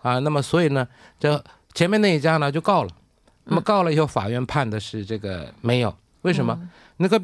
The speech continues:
Speaker 1: 名字明明是这个什么什么果，它是果什么什么，
Speaker 2: 嗯。
Speaker 1: 不一样。
Speaker 2: 嗯。
Speaker 1: 然后呢，那个兔子，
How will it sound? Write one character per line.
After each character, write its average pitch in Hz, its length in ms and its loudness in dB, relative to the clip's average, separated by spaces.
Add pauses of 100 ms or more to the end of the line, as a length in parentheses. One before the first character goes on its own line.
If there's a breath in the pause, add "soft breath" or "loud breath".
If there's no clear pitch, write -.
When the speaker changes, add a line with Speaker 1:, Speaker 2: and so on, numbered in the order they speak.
(120)
Speaker 1:
名 139 340 2
字 151 300 -2 (360)
明 170 180 2
明 170 200 2
是 147 400 0 (680 soft breath)
这 160 140 -4
个 143 180 0 (420)
什 151 200 0
么 185 100 2
什 160 160 -2
么 160 140 2
果， 95 280 -4 (100)
它 180 180 -2
是 180 160 0
果 117 360 2
什 151 160 -2
么 107 120 -4
什 - 120 -8
么， 78 120 -12
Speaker 2:
嗯。 - 160 -20
Speaker 1:
不 127 100 -4
一 123 80 -2
样。 170 160 0
Speaker 2:
嗯。 190 480 -4
Speaker 1:
然 143 140 2
后 196 140 4
呢， 180 100 2
那 175 80 2
个 180 80 2
兔 247 280 4
子， 131 240 -2